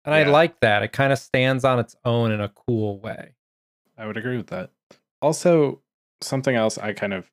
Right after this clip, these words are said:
Speaker 2: forgot to bring up history-wise, but, like, seventy-eight is still the point when most of synthesizers look more like a wall of modular synthesizers, just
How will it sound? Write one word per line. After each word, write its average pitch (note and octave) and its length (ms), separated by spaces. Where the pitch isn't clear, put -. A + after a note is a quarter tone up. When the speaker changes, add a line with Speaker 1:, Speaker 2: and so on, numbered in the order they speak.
Speaker 2:
forgot G2 340
to - 80
bring F#2+ 200
up F#2 160
history-wise, B2+ 760
but, - 240
like, G#2+ 260
seventy-eight D#3+ 800
is B2 180
still A#2+ 220
the G#2+ 120
point A2+ 420
when G2 460
most A2 460
of A#2 80
synthesizers A#2 1120
look G#2 320
more G#2+ 280
like G2+ 240
a F#2+ 180
wall F#2 560
of F#2 420
modular F#2 640
synthesizers, A#2+ 960
just - 400